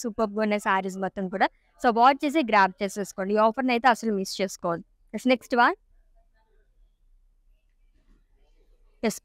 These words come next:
perfect for హల్దీ. బ్రైడల్ వేర్ సారీ అని చెప్పొచ్చు అనమాట. చాలా బాగుంది. Yellow and అలాగే రెడ్ కలర్ కాంబినేషన్ లో వచ్చింది. So, florals and leaf shawl అనేది ఇచ్చారు. బాడీ మొత్తం కూడా సిల్వర్ జరీతో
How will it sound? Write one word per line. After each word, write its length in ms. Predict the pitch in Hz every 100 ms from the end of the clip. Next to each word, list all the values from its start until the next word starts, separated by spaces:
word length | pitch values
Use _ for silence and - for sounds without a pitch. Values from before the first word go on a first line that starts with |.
| 277
perfect 380 | 262 247 311 -
for 100 | 277 262
హల్దీ. 260 | 220 208 208 175
బ్రైడల్ 400 | 226 226 254 302 294
వేర్ 160 | 285 247
సారీ 220 | 233 226 220
అని 120 | 202
చెప్పొచ్చు 320 | 202 202 196 202
అనమాట. 260 | 185 185 226 -
చాలా 240 | 208 214 214
బాగుంది. 180 | 196 202
Yellow 200 | 226 240 254
and 180 | 247 220
అలాగే 240 | 214 226 240
రెడ్ 160 | 202 -
కలర్ 220 | 220 214 208
కాంబినేషన్ 500 | 190 196 196 - 202
లో 40 | 190
వచ్చింది. 380 | 185 - 185 285 539 _ _ _ _ _ _ _ _ _ _ _ _
So, 80 | - 240
florals 460 | 269 262 277 294 277
and 80 | 269 247
leaf 160 | 247 -
shawl 180 | 277 247 233
అనేది 200 | 226 220
ఇచ్చారు. 260 | - 220 220 208
బాడీ 180 | 202 208 202
మొత్తం 200 | - 202
కూడా 120 | 214 269
సిల్వర్ 360 | 269 226 240 214
జరీతో 340 | 226 202 202